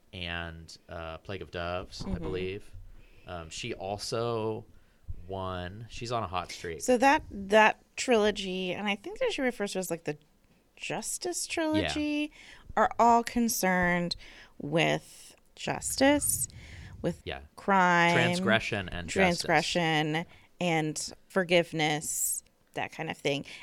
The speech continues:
Speaker 2: And also, I think what's really great about reading through the work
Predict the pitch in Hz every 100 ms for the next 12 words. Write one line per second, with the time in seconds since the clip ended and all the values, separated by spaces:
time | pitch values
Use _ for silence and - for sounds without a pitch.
0 | - 330 277 330 - 269 247 - - -
1 | 240 254 262 240 - 185 170 170 170 165
2 | 156 139 113 - - - 170 170 160 127
3 | - - - - - 175 175 180 185 175
4 | 160 - - 175 160 156 160 160 175 170
5 | 165